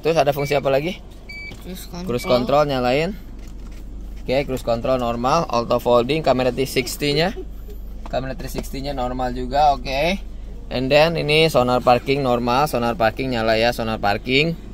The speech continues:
Speaker 1: Nanotech, teleskopik steeringnya, coba dikasih lihat.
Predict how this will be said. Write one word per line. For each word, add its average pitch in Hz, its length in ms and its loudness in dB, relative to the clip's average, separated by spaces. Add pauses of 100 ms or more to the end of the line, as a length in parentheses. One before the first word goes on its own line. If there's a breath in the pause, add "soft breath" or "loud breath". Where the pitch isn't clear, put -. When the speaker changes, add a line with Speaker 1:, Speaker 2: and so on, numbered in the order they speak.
(880)
Speaker 1:
Nanotech, 120 640 4
teleskopik 143 640 4
steeringnya, 147 400 0
coba 143 240 -2
dikasih 135 320 -4
lihat. 143 160 2